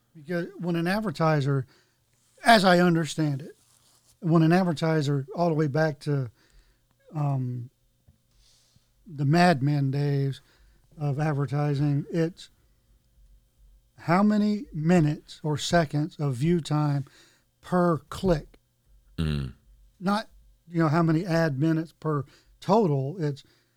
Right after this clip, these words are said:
Speaker 1: because you want a set of eyes looking at it for a certain amount of time
Speaker 2: Mm-hmm.
Speaker 1: to justify your ad revenue
Speaker 2: Mm-hmm.
Speaker 1: or your ad dollars. So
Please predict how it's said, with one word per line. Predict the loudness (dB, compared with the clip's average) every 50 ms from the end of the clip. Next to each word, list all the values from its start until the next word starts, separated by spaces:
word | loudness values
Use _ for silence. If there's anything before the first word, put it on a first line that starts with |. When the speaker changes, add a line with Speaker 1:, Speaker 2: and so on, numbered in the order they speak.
| _ _ _ _ _ _
Speaker 1:
because | -10 -4 0 2 2 4 4
you | 4
want | 4 4 2 2 0 -4 _ _ _ _ _ _ _ _ _ -14
a | -10 -8
set | -2 2 2 4
of | 4 6
eyes | 4 4 4 2 2 0 0 0
looking | 0 -2 0 0 2 2
at | 2 2 0 0
it | -2 -4
for | -4 -4
a | -4
certain | -2 -4 -4 0 0
amount | 0 0 0 -2
of | -2
time | -4 -2 -2 -2 0 -2 -2 -2 -4 -6 -8 -10 _ -8
Speaker 2:
Mm-hmm. | -6 -4 -2 -2 -2
Speaker 1:
to |
justify | -2 -2 -2 -2 -2 -4 -8 -6 -2 -2 0 0
your | 0 0 0 0 -2 -4 -8 _ _ _ _ _ _ -2
ad | 0 0 2 2
revenue | 2 2 2 0 0 -2 -4 -6 -8 -10 -10
Speaker 2:
Mm-hmm. | -8 -6 -6 -6 -8 -10 _ _ _ _ _ _ _ _ _ -6 -2
Speaker 1:
or | -2
your | 0 0 -2 -2 -4
ad | -4 -4 -4 -4 -4
dollars. | -6 -6 -6 -8 -10 -12 -14 -18 -20 _ _ _ _ _ _ _ _ _ _ _ _
So | -6 -4 -2 0 0 -2 -2 -4 -4 -6